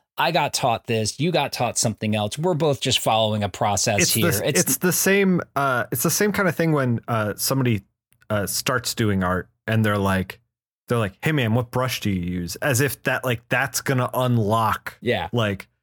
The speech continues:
Speaker 2: "Oh, now you're using the good brush, you're doing good work." It's like, no, y-, y-, it's just time in the chair. It's just you being, like, creative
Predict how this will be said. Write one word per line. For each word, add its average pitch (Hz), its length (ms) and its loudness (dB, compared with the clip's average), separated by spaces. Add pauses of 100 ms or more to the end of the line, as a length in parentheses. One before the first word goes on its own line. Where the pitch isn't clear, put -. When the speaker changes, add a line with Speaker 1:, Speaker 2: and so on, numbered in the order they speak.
(300)
Speaker 2:
"Oh, 170 300 2
now 147 220 0
you're 156 140 0
using 151 360 2
the 113 80 2
good 175 340 0
brush, 113 440 -2
you're 131 80 2
doing 139 280 2
good 180 220 2
work." - 540 -6
It's 139 260 0
like, 120 140 0
no, 107 580 0
y-, 95 220 -10
y-, 123 120 -8 (460)
it's - 220 -2
just - 200 -2
time 143 280 0
in 123 100 4
the 113 80 2
chair. 120 480 0 (400)
It's 117 120 0
just 127 200 0
you 123 160 2
being, 113 440 2 (640)
like, 110 180 -2
creative 110 760 0